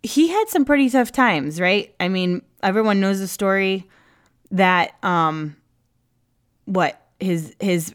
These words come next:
family turned his back on him. What else? He was, <laughs> hi-, his brothers <laughs> sold him into slavery. Oh, that's real kind. What else? Uh,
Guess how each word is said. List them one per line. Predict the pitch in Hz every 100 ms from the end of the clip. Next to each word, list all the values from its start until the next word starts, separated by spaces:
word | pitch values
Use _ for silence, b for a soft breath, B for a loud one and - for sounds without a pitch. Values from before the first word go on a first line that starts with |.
| -
family | - 180 185 190 196
turned | 202 175 170
his | 156
back | 147 147 165
on | 170 175
him. | 175 165 160 165 165 156 b b b b b b _ _ _ _ _ _ _ _ _
What | 165 170
else? | 151 - - - _ _ _ _ _
He | 202 190
was, | 185 165
<laughs> | 185 208
hi-, | 202 226 - B
his | 226 196
brothers | 170 208 196 214 233
<laughs> |
sold | - 220 214 214
him | 220 208
into | 196 180
slavery. | - - 185 175 185 185 208 214 226 233 156
Oh, |
that's | 160 196 180
real | 165
kind. | 165 147 147 165 - b b b b
What | 202 190
else? | 165 -
Uh, | - 180 170 170 165 165